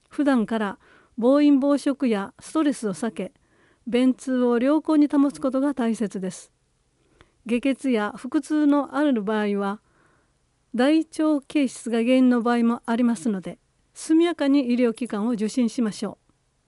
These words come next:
う。目の戸病院内科、水田洋平先生。先生の写真があります。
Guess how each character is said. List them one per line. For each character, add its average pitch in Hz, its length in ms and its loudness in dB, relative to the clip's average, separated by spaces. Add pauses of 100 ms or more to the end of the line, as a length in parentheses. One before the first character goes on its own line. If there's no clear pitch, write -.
(320)
う。 - 40 -20 (840)
目 254 100 4
の 294 120 6
戸 302 140 0
病 247 240 2
院 190 200 -4 (160)
内 247 240 -2
科、 - 280 -12 (460)
水 285 280 0
田 226 120 -2
洋 247 200 2
平 262 180 0
先 247 200 -2
生。 - 300 -10 (720)
先 302 240 2
生 330 160 2
の 262 100 4
写 240 160 -4
真 226 220 -4
が 208 80 -4
あ 202 40 -6
り 196 60 -6
ま 196 140 -8
す。 - 200 -18